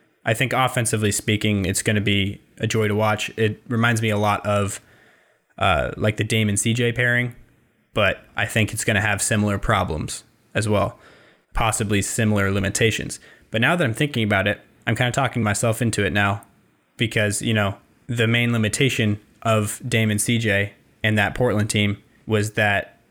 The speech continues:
that was their core. That was their number one option. That was, like, you know, their identity was the backcourt pairing of Dame and C J. This Cavs team, I think, has potential to be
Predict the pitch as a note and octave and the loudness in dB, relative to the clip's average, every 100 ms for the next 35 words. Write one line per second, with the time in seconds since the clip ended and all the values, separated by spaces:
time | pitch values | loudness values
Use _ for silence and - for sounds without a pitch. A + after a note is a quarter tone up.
0 | _ - A#2 A#2 A2 A2 G2 - G#2+ F2 | _ -8 0 2 2 0 -4 0 0 2
1 | G2 G2 G#2 G#2 G2+ G2+ F#2+ G2 G2 - | 2 0 0 2 2 0 0 0 0 -2
2 | - F#2+ - G2 G2 F#2+ - - G#2 G2 | -2 -2 0 0 0 0 -6 -6 -2 0
3 | G2 - _ _ - A2 G2+ A2 G#2 F#2 | -2 -6 _ _ 0 0 2 0 0 -2
4 | - - - A2 G#2+ G#2+ - - G#2 - | -6 -8 0 0 2 0 0 -4 -4 -2
5 | A#2+ G#2+ G2 G2+ - _ G#2+ G#2 G2+ - | 0 0 0 -4 -12 _ 0 0 -2 -10
6 | _ _ _ _ - G#2 G2 - C3+ G#2 | _ _ _ _ -2 0 0 0 0 0
7 | - _ _ _ _ _ _ A#2+ - - | -4 _ _ _ _ _ _ -2 -2 -2
8 | D3+ F#3+ - A2 G#2 G#2 - _ _ A2 | 0 -2 -2 0 0 -2 -6 _ _ -2
9 | - C#3+ - - - B2+ A#2 G#2 - - | 2 0 -2 -8 -2 0 2 0 -2 -8
10 | _ _ _ _ _ - A2+ C3 D#3+ C#3 | _ _ _ _ _ -6 -2 -2 -2 -2
11 | A#2 G#2+ A2 G#2 G2 G2 | -2 0 2 2 0 -4